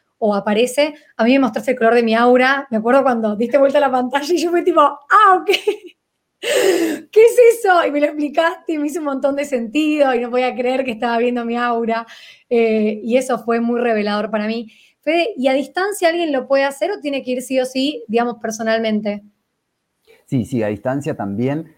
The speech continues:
Speaker 2: Esto es cargando la fi-, como yo te dije, cargo la firma energética. Cuando yo cargo la firma energética, hay algo que se llama, me, me pongo nerd acá, el entrelazamiento cuántico se llama. Dos
Speaker 1: Ok.
Speaker 2: partículas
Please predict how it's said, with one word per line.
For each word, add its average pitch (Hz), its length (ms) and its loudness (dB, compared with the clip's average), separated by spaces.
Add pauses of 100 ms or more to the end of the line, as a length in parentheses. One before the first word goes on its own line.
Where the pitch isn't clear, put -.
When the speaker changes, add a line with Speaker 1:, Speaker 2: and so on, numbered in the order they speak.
Speaker 2:
Esto 131 240 -6
es 131 60 -10
cargando 123 460 -2
la 110 120 -4
fi-, - 100 -20
como 107 220 -10
yo 123 100 -8
te 139 80 -6
dije, 139 240 -4
cargo 123 300 -4
la 104 120 -8
firma 117 280 -8
energética. 90 680 -14
Cuando 95 240 -14
yo 110 160 -10
cargo 123 300 -2
la 117 140 -4
firma 131 280 -6
energética, 147 760 -8 (120)
hay 120 180 -2
algo 139 200 -2
que 123 80 -8
se 113 140 -12
llama, 143 440 -8 (280)
me, 98 120 -8
me 104 160 -8
pongo 120 300 -4
nerd 104 400 -4
acá, 107 380 -6 (260)
el 120 160 0
entrelazamiento 123 960 -2
cuántico 87 600 -8 (120)
se - 120 -20
llama. 78 360 -16 (460)
Dos 151 440 0
Speaker 1:
Ok. - 60 -18
Speaker 2:
partículas 127 720 -2